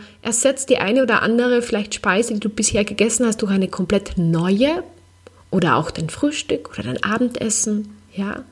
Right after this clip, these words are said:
es gibt so, so viele tolle Möglichkeiten. Und das,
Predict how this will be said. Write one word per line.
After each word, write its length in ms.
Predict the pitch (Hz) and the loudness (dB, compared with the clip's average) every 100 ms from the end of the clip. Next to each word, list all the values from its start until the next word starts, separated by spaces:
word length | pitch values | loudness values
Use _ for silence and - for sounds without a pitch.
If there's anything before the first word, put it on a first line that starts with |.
| - | -14
es 100 | - | -6
gibt 200 | 190 - | -6 -2
so, 240 | 247 262 | 2 2
so 220 | 269 240 | 4 0
viele 480 | 233 - 233 240 240 | 0 0 2 2 0
tolle 280 | - 202 262 | 0 2 4
Möglichkeiten. 840 | 220 185 214 - - 220 220 269 320 - _ _ _ _ _ _ - - - - - - - - - _ _ _ - _ _ _ _ _ _ _ | 4 2 -2 -6 -8 -6 -6 -8 -10 -16 _ _ _ _ _ _ -20 -20 -20 -20 -20 -20 -20 -20 -20 _ _ _ -20 _ _ _ _ _ _ _
Und 420 | 254 262 233 214 - | 6 6 6 2 -2
das, 180 | - | -8